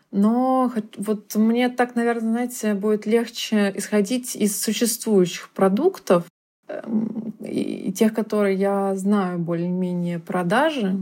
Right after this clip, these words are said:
Хочу сказать, что, конечно, для инди-игр,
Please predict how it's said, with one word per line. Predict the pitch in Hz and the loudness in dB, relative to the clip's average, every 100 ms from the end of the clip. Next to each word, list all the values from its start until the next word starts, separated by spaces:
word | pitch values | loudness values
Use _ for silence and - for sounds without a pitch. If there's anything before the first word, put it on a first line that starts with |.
| 190 _ _ _ _ | -6 _ _ _ _
Хочу | 202 196 247 | -2 0 -2
сказать, | - 196 185 302 339 - | 0 0 4 4 2 -2
что, | - - 220 | -6 -2 -2
конечно, | 220 190 214 285 - 226 196 180 | 0 0 2 0 -2 0 0 -2
для | 170 190 202 202 196 185 - - _ _ _ | -2 0 2 0 0 0 -4 -10 _ _ _
инди-игр, | - 226 196 185 170 - 269 285 208 190 | 4 6 6 2 -6 -4 -6 0 2 2